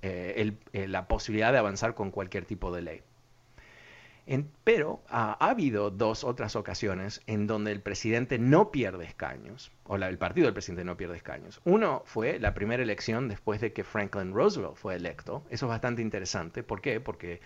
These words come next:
eh, él vino a rescatar el país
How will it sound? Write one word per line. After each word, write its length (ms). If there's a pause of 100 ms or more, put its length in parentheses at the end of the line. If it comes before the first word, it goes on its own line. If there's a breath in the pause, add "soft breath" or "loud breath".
(300 loud breath)
eh, 320
él 180
vino 400
a 80
rescatar 500
el 140
país 580